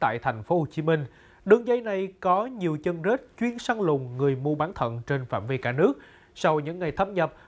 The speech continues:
phóng viên Báo Pháp Luật thành phố Hồ Chí Minh phát hiện nhóm này đang nuôi hàng chục người chờ bán thận và liên tục tìm kiếm những người có nhu cầu mua,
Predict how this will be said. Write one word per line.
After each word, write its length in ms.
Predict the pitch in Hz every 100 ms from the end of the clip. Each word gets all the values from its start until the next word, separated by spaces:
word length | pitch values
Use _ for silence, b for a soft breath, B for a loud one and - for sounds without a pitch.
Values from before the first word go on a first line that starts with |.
| B
phóng 220 | - 262
viên 320 | 226 214 190
Báo 120 | 175 196
Pháp 200 | 269 269
Luật 160 | 160 -
thành 220 | 156 131
phố 140 | 214
Hồ 60 | 202
Chí 100 | -
Minh 260 | 170 165 147
phát 240 | - 233
hiện 220 | - 127 135
nhóm 220 | 156 214
này 300 | 160 123 120
đang 320 | 139 135 131
nuôi 200 | 135 135
hàng 300 | 127 147 143 131
chục 160 | 180 180
người 320 | 175 165 156 127 -
chờ 160 | 139
bán 200 | 131 139
thận 340 | 196 139 120 127
và 160 | - 135
liên 280 | 135 190 233
tục 220 | 180 -
tìm 180 | 147 131
kiếm 300 | 120 139 165
những 160 | 143 156
người 240 | 143 123
có 100 | -
nhu 160 | 170 160
cầu 160 | 139 123
mua, 240 | 147 160